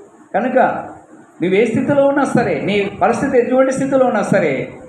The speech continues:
భేదాభిప్రాయాలు లేకుండా, కలహములు లేకుండా, మరి దేవుని ప్రేమతో మనం జీవించాలి. దేవుని చిత్త ప్రకారంగా మనం నడిపించబడాలి. అది దేవుడు మన నుండి ఆశిస్తున్నాడు. కనుక దేవుని యొక్క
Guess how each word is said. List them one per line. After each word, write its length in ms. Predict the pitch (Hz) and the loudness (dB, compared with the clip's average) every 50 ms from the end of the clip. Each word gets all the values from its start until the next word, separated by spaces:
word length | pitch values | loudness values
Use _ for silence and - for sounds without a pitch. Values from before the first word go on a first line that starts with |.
| - - - - | -20 -20 -16 -4
భేదాభిప్రాయాలు 720 | 131 160 175 202 226 247 254 262 254 247 240 220 208 196 | 0 2 2 2 2 0 0 -2 0 2 2 2 2 2
లేకుండా, 600 | 180 180 180 175 190 208 208 208 185 156 - - - - | 2 0 -2 0 0 0 2 2 2 0 0 -4 -4 -2
కలహములు 440 | 160 180 226 247 247 262 254 247 220 | 0 2 2 2 2 0 -2 -2 -2
లేకుండా, 640 | 196 170 175 175 175 180 175 180 180 165 - - - - - - - - - - - - - | -2 -2 -4 -4 -4 -4 0 0 2 2 2 -2 -4 -8 -14 -18 -20 -20 -20 -20 -20 -6 -2
మరి 440 | 156 160 156 151 147 147 143 139 143 - - - - - - - - - - - - - - - | -2 0 0 0 -2 -2 -4 -6 -8 -12 -14 -18 -18 -16 -16 -16 -16 -16 -18 -18 -18 -18 -6 0
దేవుని 400 | - 180 220 247 294 302 294 285 | 2 4 4 4 2 0 -2 -2
ప్రేమతో 800 | - - 175 160 170 185 196 190 - 202 165 139 131 127 131 127 - - | -2 0 2 2 2 0 0 0 0 2 2 2 0 -2 -4 -6 -6 -2
మనం 240 | 151 156 156 147 - | 0 2 2 2 0
జీవించాలి. 600 | - 139 151 156 165 160 156 - 143 123 104 - - - - - - - - - 117 | 0 0 0 0 0 -2 -2 0 0 0 0 -2 -6 -10 -14 -18 -20 -20 -20 -10 -2
దేవుని 340 | 127 165 214 254 285 277 269 | 0 2 2 2 2 0 -2
చిత్త 300 | 220 226 220 226 220 208 | -4 -2 0 0 0 2
ప్రకారంగా 680 | 196 190 190 185 180 180 175 175 175 175 196 240 285 247 | 0 0 2 2 2 2 2 2 2 0 0 0 0 0
మనం 180 | 180 165 151 | 0 0 0
నడిపించబడాలి. 720 | 147 139 147 - 175 160 156 165 156 147 139 135 127 110 107 - - - - - - - - - - 175 | 0 0 0 0 -2 -2 -2 -4 -4 -2 -2 -2 -2 -2 -4 -8 -12 -16 -16 -18 -18 -20 -20 -6 -2 -2
అది 500 | 220 294 285 262 240 226 240 247 - - | 0 0 0 -2 -4 -4 -6 -8 -8 -4
దేవుడు 240 | 139 165 202 233 240 | -2 0 2 2 2
మన 200 | 226 214 196 196 | 2 0 0 0
నుండి 280 | 190 190 190 190 196 202 | 0 0 0 0 2 2
ఆశిస్తున్నాడు. 880 | 170 175 175 190 196 190 - - 170 160 143 - - - - - - - | 2 2 0 -2 -4 -4 -4 -2 0 2 2 2 0 -4 -8 -10 -4 -2
కనుక 380 | 190 254 294 294 277 240 - | 0 0 2 0 0 0 0
దేవుని 260 | 185 220 262 302 311 311 | 2 2 2 4 4 2
యొక్క 460 | 294 - 294 254 - - - 196 | 2 2 4 4 2 2 0 -4